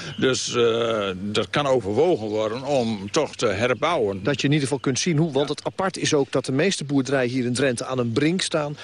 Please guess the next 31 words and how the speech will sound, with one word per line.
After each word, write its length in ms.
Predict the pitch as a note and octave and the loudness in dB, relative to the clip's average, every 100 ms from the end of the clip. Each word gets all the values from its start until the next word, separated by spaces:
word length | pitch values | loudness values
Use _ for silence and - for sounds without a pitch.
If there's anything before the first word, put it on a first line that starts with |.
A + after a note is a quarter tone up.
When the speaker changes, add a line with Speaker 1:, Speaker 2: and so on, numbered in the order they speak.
| - | -8
Speaker 1:
Ja. 80 | B2 | 0
Speaker 2:
Deze 260 | D3+ G3 E3+ | 2 2 0
staat 320 | - C#3 - | -2 -2 -2
zo 280 | - E3+ D3 | 0 2 2
los 280 | C#3 G#3+ - | 2 0 -2
in 80 | |
het 120 | C3 B2 | -2 2
landschap. 420 | E3 F3 - D#3+ - - - - | 0 0 -2 -4 -8 -18 -18 -8
Dat 240 | - A3+ - | -2 -2 2
Speaker 1:
Ja. 80 | |
Speaker 2:
is 120 | D#3 - | 0 0
natuurlijk 560 | C#3 - C#3+ C#3 C3 | -4 -4 -4 -4 -4
ook, 360 | - B2 A2 - - G#2+ | 0 0 0 -8 -8 -6
Speaker 1:
Ja. 160 | F#2+ - - | -6 -6 -2
Speaker 2:
ja, 240 | G2+ A#2 | 0 0
het 140 | - - | -2 -2
grote 340 | C3+ D3 B2 | 2 2 0
probleem 440 | G2+ A#2 A2 D3+ C3 | -2 0 2 0 0
met 120 | A#2 | -2
zo'n 180 | - A2+ | 0 0
pyromaan. 560 | A#2+ A2 A2 D#3 B2 | 2 2 2 0 0
Want 140 | A2+ A#2+ | 0 0
Speaker 1:
Ja. 60 | |
Speaker 2:
die 100 | - | -2
kan 240 | A#2+ E3+ C3 | 0 0 2
hier, 240 | B2+ B2 A2+ | 2 2 2
er 100 | C3 | 0
is 200 | D3 - | 0 0
hier 140 | G#2+ | 0
s'nachts 300 | - A2+ - | 0 0 2
niemand. 420 | C4 A3+ A#2+ F#2+ | 2 2 0 -8